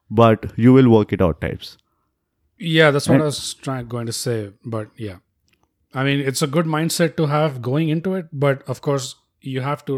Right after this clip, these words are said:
Speaker 2: r-, be ready
Speaker 1: You
Speaker 2: to
Speaker 1: can't
Speaker 2: respond.
Speaker 1: be rigid about it.
Speaker 2: Yeah, you have to be ready to respond and react to the other person
Speaker 1: Right,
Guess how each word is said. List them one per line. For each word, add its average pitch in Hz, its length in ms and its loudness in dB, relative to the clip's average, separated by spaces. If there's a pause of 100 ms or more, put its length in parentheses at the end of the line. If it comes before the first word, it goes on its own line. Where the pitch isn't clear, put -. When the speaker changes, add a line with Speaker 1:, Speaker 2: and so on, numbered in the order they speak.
Speaker 2:
r-, - 80 -18 (840)
be 139 140 -2
ready 131 180 4
Speaker 1:
You 147 60 8
Speaker 2:
to 185 100 4
Speaker 1:
can't 196 120 6
Speaker 2:
respond. 135 200 4
Speaker 1:
be 117 100 6
rigid 156 240 4
about 101 360 4
it. - 140 -6
Speaker 2:
Yeah, 139 300 0
you 123 100 -4
have 143 100 -6
to 156 80 -8
be 156 100 -4
ready 139 240 -2
to 143 100 -10
respond 131 440 -8
and 127 120 -10
react 127 260 -10
to 127 40 -10
the 117 120 -10
other 117 120 -12
person 113 440 -10
Speaker 1:
Right, 110 340 4